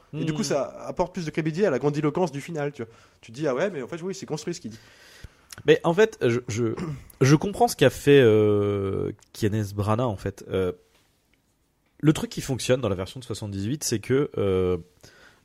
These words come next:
Speaker 2: euh, l'enquête, euh, c'est l'enquête qui te tient, en fait. C'est l'enquête qui te
Speaker 1: Qui,
Speaker 2: tient.
Speaker 1: qui prend pas
Speaker 2: C'est,
Speaker 1: sur
Speaker 2: c'est
Speaker 1: la
Speaker 2: pas, c'est pas un côté, euh, émotionnel, en fait. T'es pas, euh,
Speaker 1: Non.
Speaker 2: t'es pas touché par les gens qui meurent, par, euh, euh, c'est, c'est, c'est pas ça l'intérêt, quoi.
Speaker 1: C'est un cluedo.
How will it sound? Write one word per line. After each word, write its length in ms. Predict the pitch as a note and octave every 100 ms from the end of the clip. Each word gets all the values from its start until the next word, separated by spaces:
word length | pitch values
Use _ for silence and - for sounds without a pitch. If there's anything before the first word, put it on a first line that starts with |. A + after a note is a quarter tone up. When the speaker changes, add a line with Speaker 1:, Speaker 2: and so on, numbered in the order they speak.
| -
Speaker 2:
euh, 560 | F#2+ F2 F#2 - E2+ - - _ -
l'enquête, 920 | C3 E3 F3 F3+ G3 - - - - - - _ _ -
euh, 180 | G#2 G2+
c'est 160 | - D3+
l'enquête 340 | D#3+ F#3 E3
qui 120 | C#3
te 80 | A#2+
tient, 180 | - G#2
en 60 |
fait. 220 | - - _ -
C'est 140 | C3
l'enquête 240 | C#3+ F3
qui 80 | E3+
te 80 | B2+
Speaker 1:
Qui, 60 | -
Speaker 2:
tient. 120 | G#2+ -
Speaker 1:
qui 80 |
prend 100 | -
pas 60 | C#3+ -
Speaker 2:
C'est, 20 |
Speaker 1:
sur 100 | -
Speaker 2:
c'est 60 | G3
Speaker 1:
la 60 |
Speaker 2:
pas, 120 | A3+ -
c'est 160 | F#3+
pas 160 | G3 A3
un 60 |
côté, 320 | F3 D3+ E3 D3+
euh, 220 | C3 -
émotionnel, 540 | D#3 D#3+ - C#3+ D3+ B2
en 60 |
fait. 120 | A2
T'es 140 | G#2+ B2+
pas, 240 | E3 D#3+
euh, 120 | B2
Speaker 1:
Non. 60 | C#4
Speaker 2:
t'es 100 | D#4+
pas 100 | C3+
touché 460 | - E3 - F#3 D3+
par 200 | C#3 B2+
les 120 | A#2+
gens 120 | A#2+
qui 160 | - A#2+
meurent, 380 | C3+ D3 C3+
par, 280 | B2 A#2+ G#2
euh, 220 | G2+ F#2+ - - - -
euh, 340 | G#2 A#2 G2+ A2
c'est, 360 | - - -
c'est, 240 | B2+ C#3 B2
c'est 160 | - D3
pas 120 | E3+
ça 180 | - E3+
l'intérêt, 360 | D3 B2+ A2+ A2
quoi. 160 | F2+ - -
Speaker 1:
C'est 160 | C#3
un 40 | B2+
cluedo. 320 | A3+ D#3+